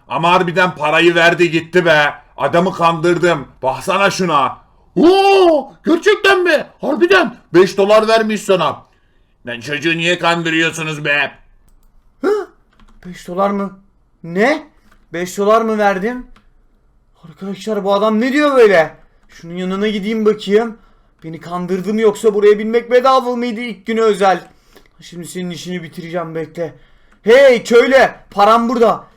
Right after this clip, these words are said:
Speaker 2: Sen benim beş dolarımı alıp ne yaptın?
Speaker 1: Ee, sen kimsin? Ben seni tanımıyorum ya. Biliyorsun köylüler çok benziyor. Ben beş dolar falan bilmiyorum, o ne demek?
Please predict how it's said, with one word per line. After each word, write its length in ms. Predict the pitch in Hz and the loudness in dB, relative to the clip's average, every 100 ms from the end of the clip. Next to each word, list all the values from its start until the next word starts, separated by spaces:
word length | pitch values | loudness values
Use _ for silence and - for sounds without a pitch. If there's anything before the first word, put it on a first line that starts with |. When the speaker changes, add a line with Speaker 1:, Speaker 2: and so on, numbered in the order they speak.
| _ _ _ | _ _ _
Speaker 2:
Sen 320 | - 196 220 | -4 -2 0
benim 220 | 247 254 | 0 0
beş 220 | 240 247 | 0 0
dolarımı 340 | 254 254 254 254 | 0 0 0 2
alıp 220 | 262 233 | 0 0
ne 80 | 262 | 0
yaptın? 540 | 285 - 196 277 254 - _ _ _ _ _ - | 0 0 -2 -2 -4 -12 _ _ _ _ _ -18
Speaker 1:
Ee, 200 | 113 120 | -16 -14
sen 320 | 117 - 214 | -12 -8 -6
kimsin? 460 | 226 226 220 247 220 | -6 -8 -6 -8 -4
Ben 140 | 214 | -6
seni 260 | 208 220 - | -4 -6 -6
tanımıyorum 640 | 185 190 226 226 202 180 | -4 -4 -2 0 0 0
ya. 340 | 160 147 147 - _ - - | -2 -4 -6 -10 _ -20 -10
Biliyorsun 420 | 147 208 190 185 | -2 0 0 -6
köylüler 560 | - 165 165 190 208 202 | -6 -4 0 4 4 4
çok 320 | 208 202 208 | 0 0 -2
benziyor. 500 | 226 190 151 143 104 - _ _ _ | -4 -4 -4 -4 -4 -10 _ _ _
Ben 200 | 110 123 | -10 -8
beş 240 | 139 151 - | -8 -8 -4
dolar 240 | 170 170 | -2 -2
falan 320 | 170 170 180 175 | -2 -2 -2 -2
bilmiyorum, 440 | 196 196 180 156 | -4 -2 -2 -2
o 120 | 165 | -4
ne 120 | 190 | -2
demek? 420 | 170 165 202 196 | -2 0 -2 -2